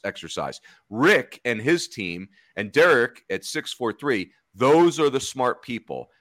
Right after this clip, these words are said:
that are, you know, math savants that we need in the room.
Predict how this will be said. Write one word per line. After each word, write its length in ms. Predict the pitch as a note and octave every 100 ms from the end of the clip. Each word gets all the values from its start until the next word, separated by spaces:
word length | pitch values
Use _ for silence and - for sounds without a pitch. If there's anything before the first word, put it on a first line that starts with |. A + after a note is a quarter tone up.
| _ A#2+
that 180 | A#2
are, 360 | A2 G2+ F#2+ - _
you 120 | - A2+
know, 200 | G2 F2+
math 460 | F#2+ A2+ A#2 A#2+
savants 680 | - A2 E2+ D#2+ C2+ - -
that 180 | F#2+ G2
we 120 | G2+
need 200 | G2 G2
in 100 | F#2
the 80 | E2+
room. 260 | E2+ D#2+